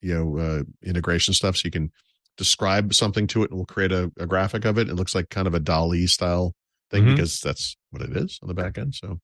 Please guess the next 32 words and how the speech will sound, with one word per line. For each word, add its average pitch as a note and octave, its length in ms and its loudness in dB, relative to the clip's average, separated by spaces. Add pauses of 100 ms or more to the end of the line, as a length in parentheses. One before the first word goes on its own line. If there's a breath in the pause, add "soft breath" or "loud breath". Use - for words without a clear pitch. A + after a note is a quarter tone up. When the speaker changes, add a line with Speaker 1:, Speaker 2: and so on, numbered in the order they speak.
(120)
Speaker 2:
Dall-E D2+ 340 0
engines D2 280 -2
involved. C#2+ 380 -4 (180)
Yeah. C#2 120 -10 (580)
Speaker 1:
Yep. C3+ 180 -2 (480 loud breath)
That's A3+ 200 0
okay. F2 360 0
I, D3 380 2 (180)
I've E3 160 2
used F#3 380 4
other A#2+ 260 4
thing. A#2 300 2
I, C3+ 220 2
I C3 80 2
use A#2+ 240 4
other D#2+ 180 -4
things. E2 340 -8
I, G#2 100 0
I, F#2+ 400 2
I G2 80 2
do F#2 200 4
need, E2+ 240 2
have F2 160 0
this E2+ 220 2
need. E2 240 2
I, E2 180 2
Speaker 2:
I D#2+ 40 6
was C#3+ 180 4
Speaker 1:
um, - 60 0
Speaker 2:
thinking B2 240 4
I'm G2 100 4
gonna, F#2+ 180 4